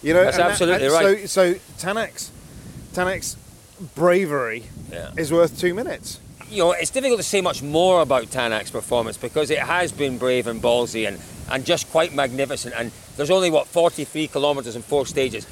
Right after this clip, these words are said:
Speaker 2: He has an eight point three second lead
Speaker 1: Yeah.
Speaker 2: over Rovanperä, David.
Speaker 1: Yeah.
Speaker 2: Forty-three Ks tomorrow. What's your take on it?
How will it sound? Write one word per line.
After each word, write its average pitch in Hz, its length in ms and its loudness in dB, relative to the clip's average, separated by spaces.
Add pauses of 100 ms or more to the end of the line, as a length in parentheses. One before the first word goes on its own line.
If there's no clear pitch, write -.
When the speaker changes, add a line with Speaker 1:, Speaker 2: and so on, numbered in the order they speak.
(140)
Speaker 2:
He 170 180 -6
has 208 300 -2
an 208 100 -2
eight 202 260 -4
point 180 260 -4
three 165 260 -6
second 151 440 -2
lead 135 220 0
Speaker 1:
Yeah. - 80 -20 (200)
Speaker 2:
over 165 280 2
Rovanperä, 143 1040 4
David. 101 300 -2 (160)
Speaker 1:
Yeah. 131 140 -4
Speaker 2:
Forty-three 202 760 0
Ks 165 360 -2
tomorrow. 135 480 2 (1200)
What's 156 160 -6
your - 80 -6
take 139 240 0
on 98 100 -4
it? - 60 -10